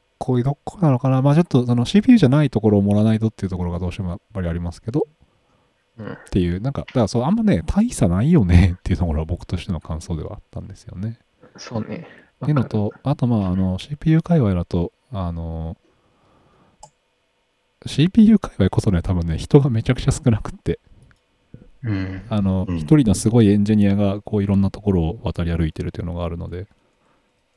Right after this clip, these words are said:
Speaker 2: あ、でも、それと比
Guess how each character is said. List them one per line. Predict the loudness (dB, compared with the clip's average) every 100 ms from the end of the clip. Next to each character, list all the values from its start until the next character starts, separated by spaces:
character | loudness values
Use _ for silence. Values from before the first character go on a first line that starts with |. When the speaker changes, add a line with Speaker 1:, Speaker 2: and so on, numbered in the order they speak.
| _ _ _ _ _ _ _ _ _ _ -20 -20 -20 _ _ _ _
Speaker 2:
あ、 | -20 -20 -14
で |
も、 | -14 -12
そ | -10
れ | -10 -10 _
と | -10
比 | -6